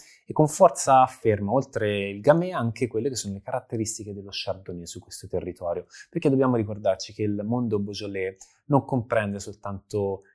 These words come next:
il Gamay. Un tempo era presente anche il Pinot Noir e lo Chardonnay continua a ricoprire comunque una parte dei vigneti per quanto riguarda la vinificazione, appunto, di uve a bacca bianca.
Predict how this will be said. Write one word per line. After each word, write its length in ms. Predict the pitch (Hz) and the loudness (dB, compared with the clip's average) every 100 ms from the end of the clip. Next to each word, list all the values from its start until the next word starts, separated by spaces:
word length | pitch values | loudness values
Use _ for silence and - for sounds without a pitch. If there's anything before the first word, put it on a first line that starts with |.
| _ | _
il 180 | - 104 | -2 2
Gamay. 420 | 107 101 98 - _ - | 6 4 2 -10 _ -4
Un 180 | 160 - | -4 2
tempo 400 | 160 165 160 131 | 2 2 6 8
era 180 | 113 110 | 8 6
presente 560 | 113 110 110 113 107 | -2 -8 -10 -6 -4
anche 340 | 104 104 - 107 | -4 -8 -6 -4
il 680 | 101 98 98 98 95 95 - | -4 -6 -8 -6 -4 -6 -4
Pinot 240 | 110 117 | -2 2
Noir 340 | 156 160 92 - - - | 6 6 4 -2 -20 -20
e 140 | - 196 | 0 4
lo 80 | 165 | 6
Chardonnay 400 | - 165 175 165 | 4 2 0 -4
continua 680 | - 139 - 123 117 110 110 | -4 -6 -2 2 6 6 4
a 40 | |
ricoprire 540 | 110 117 117 113 104 120 | -2 -2 -2 -2 -4 -4
comunque 420 | 139 135 127 123 | -8 -8 -10 -8
una 140 | 113 | -2
parte 300 | 104 117 - | 0 0 0
dei 100 | 107 | -4
vigneti 480 | 123 135 104 95 - | -2 -2 -2 -4 -10
per 220 | - - | -16 -18
quanto 360 | - 95 92 117 | -10 -10 -4 -2
riguarda 460 | 113 107 92 98 | 0 2 2 0
la 120 | 101 95 | -10 -10
vinificazione, 920 | 95 92 98 - - - 101 92 90 | -12 -16 -14 -12 -10 -8 -6 -6 -8
appunto, 500 | 87 _ 95 87 92 | -12 _ -8 -6 -6
di 240 | 87 90 - | -6 -10 -6
uve 380 | 120 110 104 98 - _ _ | -4 -2 -2 -2 -6 _ _
a 100 | - | 0
bacca 300 | 95 - 98 | 0 0 -4
bianca. 440 | 90 82 82 - | -8 -10 -18 -20